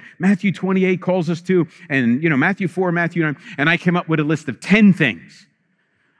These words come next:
I'm not gonna give you all ten because we'd be here too long. I'm gonna give you five. And we're gonna have to go quickly, but I'm gonna give you five,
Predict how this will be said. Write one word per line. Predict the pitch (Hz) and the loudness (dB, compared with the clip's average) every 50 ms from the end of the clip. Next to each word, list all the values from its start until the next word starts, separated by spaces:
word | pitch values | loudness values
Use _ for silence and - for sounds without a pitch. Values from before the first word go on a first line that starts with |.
| - 113 | -6 -4
I'm | 123 | -2
not | 127 117 | -2 -2
gonna | - 127 123 | -2 -2 -2
give | 117 117 104 110 | -2 -2 -2 -2
you | 117 104 | -4 -4
all | 95 90 | -4 -6
ten | - - 180 190 190 185 180 156 | -6 -4 -2 0 0 0 0 -2
because | 123 101 - 101 87 | -4 -6 -8 -10 -10
we'd | 98 101 92 | -10 -8 -6
be | 110 101 | -6 -6
here | 101 104 92 | -6 -8 -8
too | - 117 104 | -8 -8 -10
long. | 90 80 - - | -10 -10 -8 -4
I'm | 107 156 175 | -2 0 2
gonna | 175 196 190 | 2 4 4
give | 160 180 151 | 4 2 2
you | 151 104 | 0 -4
five. | - - 104 85 67 60 - - _ _ _ _ _ _ _ _ _ _ - | -2 -2 -2 -2 -2 -4 -10 -14 _ _ _ _ _ _ _ _ _ _ -6
And | 131 135 | -4 -2
we're | 143 | 0
gonna | 160 202 214 | 0 2 2
have | 190 - | 2 2
to | 185 | 2
go | 190 185 | 0 0
quickly, | - - 190 202 - - 185 180 170 143 - - _ - - - | 0 0 0 0 0 2 2 2 0 0 -2 -8 _ -12 -6 -2
but | 165 | 0
I'm | 175 170 | 2 2
gonna | 156 220 240 240 | 4 2 2 2
give | 220 233 226 | 2 0 0
you | 202 | 0
five, | 175 - 180 165 165 170 156 | -2 -2 0 0 0 0 0